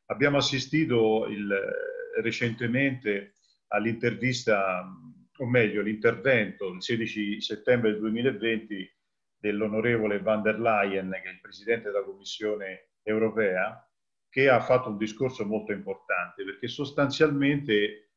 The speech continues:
ha fatto un discorso stimolando a una ripresa un po' della, dell'identità della, del nostro, dell'Europa. Un'identità poi a-, anche,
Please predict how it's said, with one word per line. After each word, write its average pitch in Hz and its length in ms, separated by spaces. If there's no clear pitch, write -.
ha - 100
fatto 127 240
un 123 60
discorso 123 800
stimolando 117 880
a 104 120
una 104 580
ripresa 123 440
un 107 160
po' 123 140
della, 107 360
dell'identità 110 1040
della, 92 420
del 98 140
nostro, 95 380
dell'Europa. 104 640
Un'identità 123 720
poi 113 440
a-, 120 140
anche, 120 720